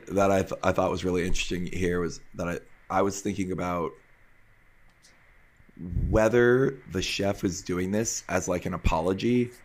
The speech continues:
to the sous chef, or whether it's just he thinks an interesting, uh,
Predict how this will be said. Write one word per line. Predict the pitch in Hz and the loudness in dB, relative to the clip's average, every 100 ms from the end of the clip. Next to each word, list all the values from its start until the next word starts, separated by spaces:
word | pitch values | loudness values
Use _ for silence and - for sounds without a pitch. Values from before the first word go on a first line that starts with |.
| - - | -20 -6
to | 101 | -2
the | 90 | -2
sous | 85 98 101 | 0 0 0
chef, | 117 123 135 - | 2 0 -2 -4
or | 92 87 | 0 2
whether | 95 92 95 92 92 - - - - | 2 2 2 2 0 -4 -10 -10 -4
it's | 92 - | -4 -2
just | - 87 85 - - - - _ _ _ _ _ _ _ _ - | 0 0 -2 -6 -8 -12 -14 _ _ _ _ _ _ _ _ -12
he | - 101 | -4 0
thinks | 107 95 - | 2 2 2
an | 90 | -2
interesting, | - 90 - 90 - 87 85 85 82 85 _ _ | -2 -4 -4 -4 -2 -2 -2 -8 -10 -12 _ _
uh, | 90 76 71 69 | -4 -2 0 0